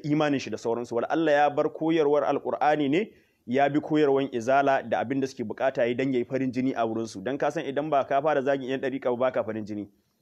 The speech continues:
So, ina ganin ƙila wannan ne take nema ta kwashi kafan Malam Daurawa. Muna maka nasiha da fari. Wallahi, ka bi abin da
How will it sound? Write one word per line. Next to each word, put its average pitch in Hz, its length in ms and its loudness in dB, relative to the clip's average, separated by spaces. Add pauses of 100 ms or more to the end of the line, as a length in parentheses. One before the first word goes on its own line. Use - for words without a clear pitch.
(440)
So, 143 260 0
ina 185 220 4
ganin 156 280 2
ƙila 220 460 0
wannan 175 440 2 (100)
ne 143 100 -2
take 147 300 -4
nema 143 260 -2
ta 143 80 -8
kwashi 123 260 -6
kafan 127 220 -6
Malam 113 280 -2
Daurawa. 98 340 -4
Muna 185 340 0
maka 147 220 -4
nasiha 113 480 -6
da - 60 -14
fari. 92 300 -8 (720)
Wallahi, 190 840 2
ka 151 140 0
bi 143 140 0
abin 175 400 0
da 160 80 2